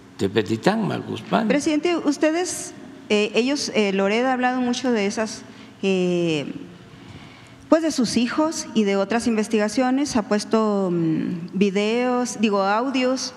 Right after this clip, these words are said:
Speaker 1: Pero no ha hecho
Speaker 2: Eh,
Speaker 1: nada porque no presenta pruebas.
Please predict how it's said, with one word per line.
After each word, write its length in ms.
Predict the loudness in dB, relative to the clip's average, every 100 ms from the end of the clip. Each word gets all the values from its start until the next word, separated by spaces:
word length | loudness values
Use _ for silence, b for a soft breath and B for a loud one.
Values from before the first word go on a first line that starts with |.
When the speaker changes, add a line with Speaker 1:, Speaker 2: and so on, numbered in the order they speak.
| 2
Speaker 1:
Pero 200 | 2 4
no 80 | 2
ha 40 |
hecho 200 | 2 2
Speaker 2:
Eh, 40 | 2
Speaker 1:
nada 360 | 2 0 0
porque 260 | 0 0 2
no 180 | 2 2
presenta 560 | 0 2 0 2 0
pruebas. 720 | 2 2 2 0 -2 -6 -10